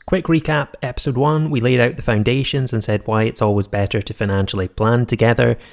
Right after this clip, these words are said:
and couples who plan together stay together. Episode two, we looked at the benefits of marriage when it comes to financial planning. As I mentioned, it's not a reason for marriage in itself, but there's no getting away from the fact that you get massive tax and investment perks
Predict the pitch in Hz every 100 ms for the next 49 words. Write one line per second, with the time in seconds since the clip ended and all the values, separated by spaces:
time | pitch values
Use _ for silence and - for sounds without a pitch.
0 | - 151 165 - 147 139 - 110 - 104
1 | 104 - 107 104 104 101 _ - 98 92
2 | 110 104 101 110 113 - - - - -
3 | - 170 - 185 180 185 175 165 165 -
4 | 156 147 123 131 135 165 - 131 - -
5 | 151 147 - 127 123 135 160 151 104 -
6 | 113 101 - 117 107 - 117 - 110 98
7 | 98 - 101 - 151 165 120 95 - -
8 | - - - - 120 123 127 147 139 165
9 | 143 - 160 160 165 151 170 160 156 156
10 | 147 143 - 175 160 156 - 117 117 123
11 | 120 160 160 160 160 170 156 139 135 127
12 | - - 117 131 131 113 127 135 - 165
13 | 156 - 151 143 147 - 135 127 127 127
14 | - 135 139 - 120 117 - -